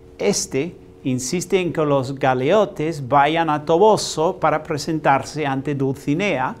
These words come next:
y contarle todos los detalles de la aventura. Inés de Pasamonte no lo consentirá, y pensando igual que Sancho, dice que los galeotes tienen que huir solos,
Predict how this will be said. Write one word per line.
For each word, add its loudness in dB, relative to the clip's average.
y -4
contarle 2
todos 0
los -6
detalles 0
de 0
la 0
aventura. 0
Inés -2
de 0
Pasamonte 0
no 4
lo 4
consentirá, -2
y -4
pensando 0
igual 4
que -4
Sancho, 0
dice -2
que -2
los 0
galeotes 0
tienen -4
que -2
huir -2
solos, -4